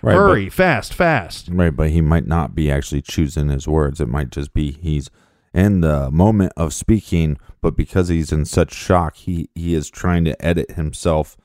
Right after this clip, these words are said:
Speaker 1: in his brain 'cause his brain is not functioning correctly.
Speaker 2: Mm-hmm.
Speaker 1: And, uh, you know, the interview with him is, he said, "I was out of my mind when I was making that call." So possibly,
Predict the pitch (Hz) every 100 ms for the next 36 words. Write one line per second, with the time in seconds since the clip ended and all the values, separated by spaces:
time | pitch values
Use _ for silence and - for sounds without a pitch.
0 | _ _ _ _ - 87 85 67 85 87
1 | 85 78 78 71 - 85 85 78 67 78
2 | - - 98 95 - 76 71 71 - -
3 | 85 69 71 52 78 _ - 120 95 85
4 | - - 80 73 73 73 58 - 90 78
5 | 71 85 90 78 80 73 85 82 78 73
6 | - - 76 - 69 - - - 76 73
7 | - 73 76 76 73 76 80 95 87 71
8 | 69 - _ _ _ _ 78 71 76 73
9 | 78 73 69 - 76 73 71 - 76 69
10 | - _ _ _ _ _ _ _ - -
11 | - - 85 82 80 71 64 62